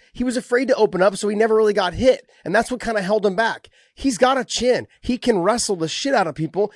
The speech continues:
and he's fast and explosive on the feet. Just be you, man. Just don't go out there and play it safe. And that's, I think, what a lot of the problem is for fighters that come in from another organization. They get to the U F C, they're almost like, "Oh my God, I'm here."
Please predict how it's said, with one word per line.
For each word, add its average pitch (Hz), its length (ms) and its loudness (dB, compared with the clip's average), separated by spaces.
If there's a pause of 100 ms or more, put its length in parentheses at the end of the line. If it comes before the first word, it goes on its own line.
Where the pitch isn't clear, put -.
and 170 120 -6
he's 226 180 -4
fast 208 380 -2
and 208 80 -4
explosive 185 500 -4
on 190 100 0
the 196 80 -4
feet. - 320 -10 (380)
Just 160 360 -2
be 240 100 2
you, 214 460 0
man. 147 340 -2
Just 190 220 -8
don't 247 200 4
go 240 120 0
out 226 240 0
there 208 140 0
and 180 100 -6
play 220 220 -2
it 175 120 -10
safe. 185 220 -4
And 175 80 -4
that's, 247 180 -2
I 262 60 -4
think, 269 160 -6
what 247 100 4
a 214 60 4
lot 175 260 -2
of 190 60 -6
the 175 80 -2
problem 226 380 -4
is 156 180 -4 (200)
for 190 120 -6
fighters 165 400 -2
that 151 180 -8
come 240 260 -4
in 240 140 -2
from 214 140 -6
another 202 240 0
organization. 185 640 0 (200)
They 165 80 0
get 202 100 -4
to 196 60 -12
the 214 60 -6
U 208 80 4
F 180 60 -2
C, 262 160 -4
they're 214 100 4
almost 190 220 -2
like, 175 120 0 (280)
"Oh 202 180 -2
my 214 140 -4
God, 220 260 0
I'm 175 120 0
here." 202 360 0